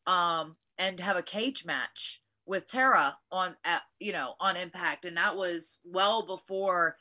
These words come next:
Give Divas a Chance or any of that stuff. So I, I think that there's always been, like, um, you know, a, an audience for it that have really, really wanted to see it. It's just become,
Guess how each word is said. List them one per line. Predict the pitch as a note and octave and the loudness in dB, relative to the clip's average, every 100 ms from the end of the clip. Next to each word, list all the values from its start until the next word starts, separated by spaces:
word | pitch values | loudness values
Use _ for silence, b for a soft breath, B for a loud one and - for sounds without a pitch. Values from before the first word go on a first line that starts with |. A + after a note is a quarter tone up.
| _ | _
Give | - G3 D#3+ | -6 -6 -4
Divas | F#3 E3+ D#3 | -6 -4 -6
a | D#3+ | -8
Chance | - F3 E3 D#3+ - - | -8 -4 -4 -6 -6 -4
or | D#3 D3 - _ _ - | -4 -6 -8 _ _ -6
any | G3 F#3+ | -2 0
of | F3+ | 0
that | E3 | 0
stuff. | - A3+ F#3+ | 0 2 2
So | - F#3+ | 2 0
I, | D#3 F#3+ - | 2 0 -2
I | E3+ F3+ | -6 -6
think | G#3+ G#3 | -8 -8
that | G#3 | -8
there's | F#3 F3 D#3+ - _ _ - | -4 -4 -4 -12 _ _ 4
always | G#3+ A#3+ A#3+ A3+ D#3+ | 6 8 6 4 0
been, | F#3+ F#3 G3 F#3 | -2 0 -2 -4
like, | E3+ - | -4 -2
um, | D#3 D#3 C#3+ A#2+ A2 _ _ _ _ | 0 0 0 -4 -10 _ _ _ _
you | F3+ | -8
know, | F3+ C#3+ | -4 0
a, | D3+ C#3 _ D3+ | -2 -2 _ -2
an | D#3+ D3+ E3+ | 0 0 2
audience | F3+ F#3+ F#3+ - | 4 4 -2 -4
for | G3 G3 | 0 2
it | F#3+ | 2
that | F#3 E3+ | 2 -2
have | D3 D3 | -4 -4
really, | E3+ E3+ | -2 -2
really | D3+ E3 E3 | -4 -4 -4
wanted | D3+ D#3 D#3 D#3 | -4 -4 -4 -4
to | D3+ | -8
see | - E3 F3 | -8 -4 -2
it. | D#3+ | -4
It's | D3 - | -6 -8
just | E3+ - | -8 -8
become, | E3+ E3+ | -8 -8